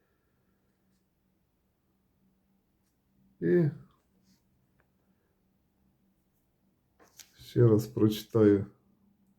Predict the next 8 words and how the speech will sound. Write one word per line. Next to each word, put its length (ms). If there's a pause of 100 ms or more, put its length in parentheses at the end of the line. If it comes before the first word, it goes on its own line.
(160)
двадцять 480
перший 420
вірш. 480 (400)
Але 340
як 240
напи-, 380 (120)
а, 120 (240)
двадцятий. 600